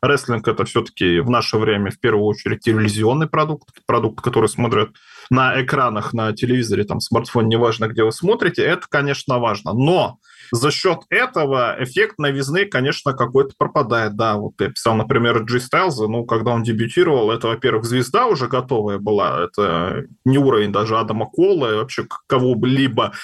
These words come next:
в Эн Экс Ти. Это человек, который становился чемпионом мира и в Америке, в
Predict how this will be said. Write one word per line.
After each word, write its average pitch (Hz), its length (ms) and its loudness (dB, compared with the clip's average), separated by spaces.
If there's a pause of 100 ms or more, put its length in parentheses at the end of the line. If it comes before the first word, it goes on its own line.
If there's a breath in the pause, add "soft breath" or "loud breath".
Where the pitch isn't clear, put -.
(100 loud breath)
в 123 140 2
Эн 135 120 2
Экс 131 220 -6
Ти. 139 100 -2
Это 101 280 -2
человек, 123 400 -2
который 107 300 0
становился 107 640 0 (320 loud breath)
чемпионом 131 500 2
мира 127 360 2
и 113 200 -2
в 117 100 0
Америке, 123 760 0
в 113 240 -4